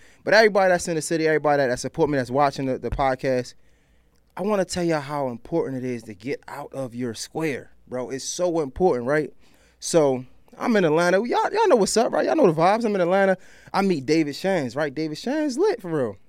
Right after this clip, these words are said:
I'm like, he, he one of the big dogs for real. This guy that I'm talking to, David Shands called one of the big dogs. So one of my big dogs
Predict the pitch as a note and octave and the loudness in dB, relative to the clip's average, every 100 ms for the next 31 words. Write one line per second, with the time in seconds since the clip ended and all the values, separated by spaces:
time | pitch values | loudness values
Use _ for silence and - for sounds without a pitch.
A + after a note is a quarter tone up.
0 | - G3+ D3 B2+ - - C4 C4 - - | -8 -4 -4 -4 -6 -2 -2 -2 -10 -20
1 | _ E4 G3 G3+ G#3+ A3+ B4+ G4+ F#3 C3+ | _ 6 8 8 6 10 10 8 4 -2
2 | B2 C3+ B2+ G#2 - _ _ _ _ _ | -4 -4 -4 -6 -10 _ _ _ _ _
3 | _ _ _ _ _ _ D3 A3+ F#3 G3 | _ _ _ _ _ _ 4 4 6 6
4 | F3 B2+ B2 - C3 A#3 B3+ F3+ C3+ C#3+ | 8 4 -2 -6 0 0 2 2 0 -4
5 | C#3 A#2+ B2+ _ _ _ _ _ _ _ | -8 -8 -10 _ _ _ _ _ _ _
6 | F#3+ F3+ E3 A#3 F4+ C4 - F3+ C#3+ C#3+ | 2 2 4 4 4 4 4 2 2 0
7 | C#3+ C#3 A#2+ C3 G#2+ C3 A#2 B2 F#3 C#3+ | -2 -2 -4 -6 -4 -4 -4 -4 -2 0
8 | B2+ - - E3 F3+ E3 A#3 F#4+ G#3 G3+ | -2 -8 -6 0 2 4 4 4 4 0
9 | C#3 D#3 D3+ E3 | 2 0 0 -2